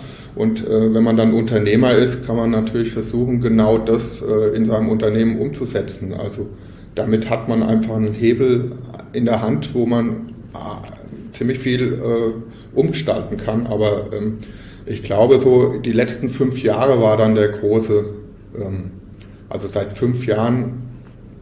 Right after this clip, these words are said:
ähm, befassen wir uns eigentlich ausschließlich jetzt mit dem Vino Zentral.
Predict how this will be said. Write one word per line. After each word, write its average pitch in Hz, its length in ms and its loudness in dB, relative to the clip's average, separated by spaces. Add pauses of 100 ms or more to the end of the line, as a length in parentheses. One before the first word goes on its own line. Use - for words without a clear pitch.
(200)
ähm, 110 220 0
befassen 110 400 -2
wir 110 80 2
uns 110 140 0
eigentlich 104 320 -4
ausschließlich 113 680 -4
jetzt 123 260 -4
mit 127 160 -6
dem 123 320 2
Vino 127 220 0
Zentral. 117 640 0